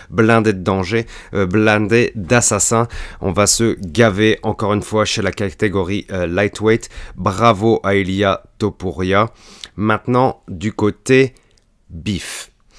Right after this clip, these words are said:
Parce que le côté sportif, évidemment, est super important, hein, euh, c'est dans la cage, c'est ce qui se passe, tu gagnes ou tu perds.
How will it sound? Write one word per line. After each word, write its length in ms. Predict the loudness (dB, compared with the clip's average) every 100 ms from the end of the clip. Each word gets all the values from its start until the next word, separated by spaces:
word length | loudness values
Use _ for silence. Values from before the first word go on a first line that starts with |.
| -20 -20
Parce 140 | -12 -6
que 60 |
le 60 | -4
côté 200 | -2 -4
sportif, 500 | -2 -2 -2 -6 -4
évidemment, 360 | -4 0 0 0
est 40 |
super 280 | -4 -6 -4
important, 600 | -4 -6 -2 0 2 4
hein, 160 | 2 0
euh, 120 | -2
c'est 140 | -4
dans 100 | -4
la 100 | -4
cage, 280 | 0 -2 0
c'est 100 | -6
ce 80 | -6
qui 100 | -8
se 80 | -2
passe, 260 | -2 -2
tu 100 | -4
gagnes 240 | -2 -2 -2
ou 40 |
tu 120 | -8
perds. 240 | -6 -6